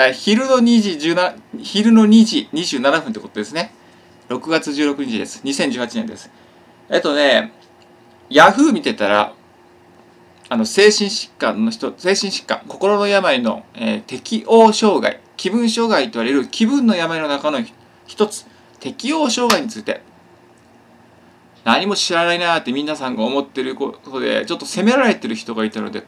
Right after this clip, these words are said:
ちょっと、うわー、うわーと思った。えー、誰が責められてるかというと、天皇家の小和田雅子さん。わっちら、私らの国の総大将の、えー、中の、うん、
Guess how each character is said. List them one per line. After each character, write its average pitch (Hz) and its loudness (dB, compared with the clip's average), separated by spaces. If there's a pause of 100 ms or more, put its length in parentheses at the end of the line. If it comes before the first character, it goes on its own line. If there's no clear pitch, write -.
ち - -12
ょ - -16
っ - -20
と、 - -14
う 104 -14
わ 101 -6 (300)
ー、 113 -6
う - -4
わ 107 0
ー - -20
と - -20
思 - -16
っ - -20
た。 - -16 (640)
え 101 -12
ー、 - -10
誰 185 2
が 202 0
責 139 -6
め 135 -4
ら 127 0
れ 123 -2
て 117 -8
る 110 -6
か 110 -4
と 107 -2
い 107 -2
う 104 -4
と、 110 -6
天 208 4
皇 208 2
家 143 -4
の 165 -2
小 113 -2
和 170 4
田 113 -4
雅 113 -8
子 104 -10
さ - -8
ん。 - -10 (840)
わ 135 4
っ - -4
ち - -4
ら、 - 2 (200)
私 185 2
ら 175 4
の 120 -2
国 131 -10
の 143 2
総 185 0
大 196 6
将 131 -2
の、 117 -4 (1300)
え 110 0
ー、 - -6
中 113 0
の、 104 -4 (1300)
う 120 -2
ん、 - -4